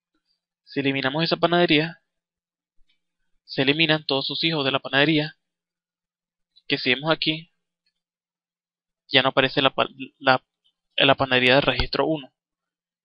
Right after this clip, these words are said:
Y si consultamos los hijos de esa panadería, que era de la tabla panes panaderías, que era la relación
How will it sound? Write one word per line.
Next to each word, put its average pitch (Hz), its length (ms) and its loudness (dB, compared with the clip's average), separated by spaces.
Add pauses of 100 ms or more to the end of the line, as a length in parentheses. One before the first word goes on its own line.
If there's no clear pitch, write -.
Y 156 120 -4
si 143 140 0
consultamos 135 480 -2
los - 200 -4
hijos 151 200 0
de 120 100 -6
esa 143 120 -4
panadería, 151 400 2
que 127 140 0
era 139 240 2 (420)
de 139 140 4
la 123 80 2
tabla 143 360 6
panes 139 320 2
panaderías, 156 720 0 (1080)
que 131 100 -6
era 127 160 2
la 139 160 6
relación 131 500 0